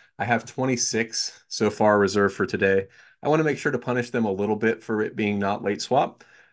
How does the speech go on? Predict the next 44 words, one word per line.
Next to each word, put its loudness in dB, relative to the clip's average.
'cause 0
that 2
takes -4
away 2
about -2
what -4
I 0
consider -4
to -2
be 0
half 0
of -8
my -2
edge. -6
But, 6
man, -4
oh, 8
after 4
seeing 6
last 6
night, 4
I 2
don't 4
know 4
if 2
I 0
need -2
to -2
restrict -4
this -2
salary 4
so -6
much -6
to 2
forty-nine 8
eight. 6
A 4
lot 6
of 6
those 6
lineups 2
at -6
the -4
top 0